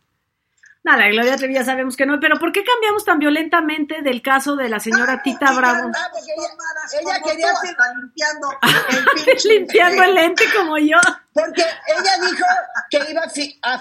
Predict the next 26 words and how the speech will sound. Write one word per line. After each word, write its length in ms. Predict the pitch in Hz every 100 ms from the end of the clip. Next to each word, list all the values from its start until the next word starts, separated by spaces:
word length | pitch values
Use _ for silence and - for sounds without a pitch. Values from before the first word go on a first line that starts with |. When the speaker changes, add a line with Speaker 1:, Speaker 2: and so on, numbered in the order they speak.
| -
Speaker 3:
firmar, 440 | 240 214 247 247 247 - -
firmar 560 | 247 214 240 240 254
dos 220 | 254 247 -
cosas, 420 | 294 277 - -
que 120 | 214
era 240 | 208 180 _
que 180 | 180 180 190
no 180 | 226 294
iban 300 | 320 320 294
a 40 |
entambar 440 | 262 240 226 233
a 160 | 233 233
Inés 400 | 226 214 208 - _
y 240 | 262 240
que 160 | 233 214
no 180 | 214 214
se 140 | 214
iba 120 | 202 202
a 20 |
hacer 200 | 185 175
la 120 | 185
serie 340 | - 180 180
de 100 | 190
Speaker 2:
Sí, 60 | 214
Speaker 3:
Gloria. 380 | 269 285 214
Speaker 2:
eh, 20 | 269